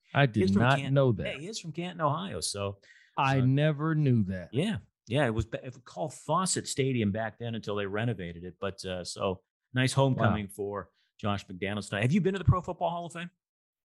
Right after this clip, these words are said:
Speaker 1: Uh, no, never been to Pro Football Hall of Fame, but obviously played in the Hall of Fame game, Tom Benson Field,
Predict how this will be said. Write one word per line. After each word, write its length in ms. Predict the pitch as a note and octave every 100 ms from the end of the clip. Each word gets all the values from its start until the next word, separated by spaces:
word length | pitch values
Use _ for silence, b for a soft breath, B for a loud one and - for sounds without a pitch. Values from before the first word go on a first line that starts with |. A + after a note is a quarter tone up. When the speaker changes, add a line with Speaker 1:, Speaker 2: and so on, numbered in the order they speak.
| _ _ _ _ _
Speaker 1:
Uh, 600 | C3+ C3+ C#3 C#3+ C#3+ C#3 B2+
no, 260 | D3 D3+
never 220 | C3+ D3 D3+
been 200 | D#3 D3+
to 60 | B2
Pro 200 | D#3 C#3+
Football 320 | C#3+ B2+ C3
Hall 200 | C3+ C3
of 80 | B2
Fame, 220 | C#3 C3
but 100 | A#2+
obviously 380 | B2+ A#2+ - B2
played 180 | C3 B2+
in 60 |
the 60 | A2+
Hall 180 | B2 A#2+
of 80 |
Fame 180 | C3 A#2+
game, 440 | A2+ A#2+ A#2+ A2+ G#2
Tom 240 | - B2 A#2
Benson 360 | B2 A2+ A2+
Field, 480 | - B2+ B2 A#2